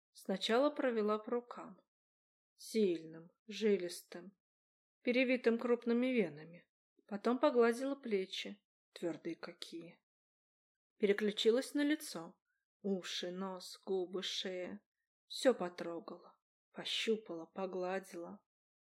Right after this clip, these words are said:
Артем лежал неподвижно и лишь глубоко дышал. Однако стоило мне перейти на грудь и живот, раздался сдавленный стон. Я тут же убрала руки, боясь, что навредила.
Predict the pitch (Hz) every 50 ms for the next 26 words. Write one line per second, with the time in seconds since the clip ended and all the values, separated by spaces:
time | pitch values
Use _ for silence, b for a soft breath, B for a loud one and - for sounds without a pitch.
0 | _ _ _ _ _ _ - 208 202 190 - - 254 277 311 339 320 302 247 240
1 | 226 233 240 247 254 247 - 247 233 214 202 190 185 175 - - - 185 185 -
2 | _ _ _ _ _ _ _ - 220 208 185 190 208 214 - 247 254 240 220 233
3 | 214 220 - 208 196 202 220 214 - - 220 190 180 180 185 - _ _ _ _
4 | _ _ _ _ _ _ _ _ _ _ _ - 220 208 220 220 226 220 220 254
5 | 247 - - - 240 220 202 185 180 175 185 185 190 185 - 214 202 220 220 220
6 | - 220 202 196 190 190 190 190 196 196 - 196 185 - 208 202 220 254 294 294
7 | - - - _ _ _ _ _ _ _ _ - - 202 190 180 190 196 196 220
8 | 233 - - 262 240 208 - 196 185 185 185 190 185 196 202 220 214 - - -
9 | - 180 165 170 185 - _ _ _ _ _ _ _ _ _ _ _ _ _ _
10 | _ _ _ _ _ _ _ _ _ _ _ _ _ - 196 202 202 - 311 302
11 | 254 254 262 285 277 254 226 247 254 254 254 262 269 262 233 190 - - - -
12 | - - - _ _ _ _ _ _ _ _ _ _ _ - 196 208 208 208 196
13 | 190 - - - 208 202 208 208 202 220 240 208 185 170 151 143 127 127 123 -